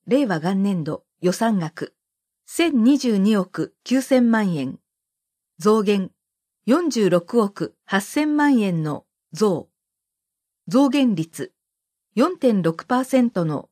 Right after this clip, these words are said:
増。特別会計。国民健康保険事業。令和二年度予算額。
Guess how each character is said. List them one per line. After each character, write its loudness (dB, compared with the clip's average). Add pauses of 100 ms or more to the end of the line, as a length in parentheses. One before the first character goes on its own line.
(300)
増。 -2 (1500)
特 -2
別 -4
会 0
計。 -6 (600)
国 0
民 -4
健 -2
康 0
保 2
険 2
事 0
業。 -2 (640)
令 2
和 2
二 2
年 2
度 -2
予 -4
算 0
額。 -10